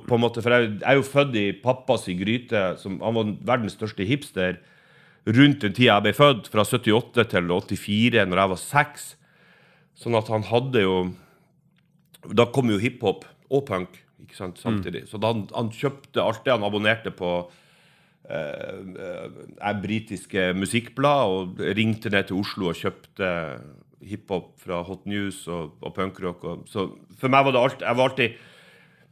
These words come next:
Speaker 1: når vi kom til Tungtvann, da, så kuttet vi på en måte ut, da var det veldig ekte hiphop, men det er jo liksom, punken har på en måte vært li-, like viktig nesten, eller metal og, mm, alt det. Så nå har det ballet på seg, vi har et album som kommer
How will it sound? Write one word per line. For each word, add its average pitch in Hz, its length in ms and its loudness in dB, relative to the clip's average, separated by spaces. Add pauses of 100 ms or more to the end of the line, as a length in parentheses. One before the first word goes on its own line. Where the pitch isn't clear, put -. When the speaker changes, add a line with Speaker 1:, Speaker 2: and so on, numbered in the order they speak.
(420)
Speaker 1:
når 147 100 8
vi 160 80 4
kom 165 200 6
til 147 100 -2
Tungtvann, 170 420 4
da, 113 100 2
så 120 120 -4
kuttet 147 260 0
vi 120 60 -2
på 120 80 -2
en 127 80 0
måte 127 160 2
ut, 135 140 2
da 131 100 4
var 139 80 4
det 127 80 4
veldig 123 300 6 (340)
ekte 120 320 2
hiphop, 113 360 0
men 107 100 -2
det 113 80 4
er 117 80 4
jo 107 120 -2
liksom, 107 380 -4 (720)
punken 131 320 2
har 101 160 2
på - 80 -6
en 104 80 0
måte 104 160 -2
vært 98 160 2
li-, 98 240 -6 (320)
like 127 240 2
viktig 92 320 -6
nesten, 80 320 -10
eller 90 160 -2
metal 95 460 -6
og, 76 140 -16 (280)
mm, 82 340 -14
alt - 220 -10
det. 85 120 -10 (200)
Så 98 240 -8 (480)
nå 139 140 2
har 165 100 8
det 139 80 0
ballet 139 240 6
på 170 160 6
seg, 160 300 4
vi 135 100 2
har 135 100 4
et 120 160 -2
album 127 380 4
som 104 180 -8
kommer 104 440 0